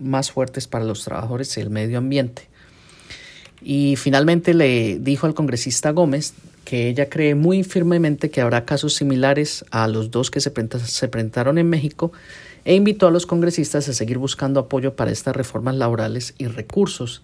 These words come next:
en temas laborales para México. Eh,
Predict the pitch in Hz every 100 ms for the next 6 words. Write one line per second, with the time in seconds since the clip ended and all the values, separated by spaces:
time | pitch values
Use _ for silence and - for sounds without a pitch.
0 | - - - - 123 117 131 139 135 113
1 | 107 117 - 107 107 120 120 - _ -
2 | _ _ - - - - - - - -
3 | - - - - _ _ - 147 143 139
4 | 135